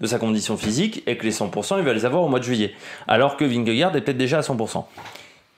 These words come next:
Mais du côté de Vingegaard, j'ai trouvé, euh, très fort, très serein. Euh, après, Vingegaard, en plus, il a l'avantage, c'est qu'il n'a pas eu un très grand début de saison. Euh, donc, je pense qu'il est plutôt frais, euh, physiquement. Euh, Roglic, faut aussi ne pas oublier qu'il a eu un problème au genou, donc, euh,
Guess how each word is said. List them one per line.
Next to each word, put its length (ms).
Mais 220
du 180
côté 240
de 80
Vingegaard, 400
j'ai 140
trouvé, 380
euh, 100
très 180
fort, 260
très 160
serein. 420
Euh, 240
après, 260
Vingegaard, 500
en 120
plus, 240
il 80
a 80
l'avantage, 520
c'est 120
qu'il 160
n'a 80
pas 160
eu 80
un 100
très 240
grand 380
début 240
de 80
saison. 340
Euh, 140
donc, 180
je 100
pense 280
qu'il 160
est 60
plutôt 340
frais, 420
euh, 80
physiquement. 720
Euh, 360
Roglic, 420
faut 120
aussi 400
ne 100
pas 140
oublier 440
qu'il 180
a 40
eu 120
un 80
problème 300
au 60
genou, 380
donc, 240
euh, 40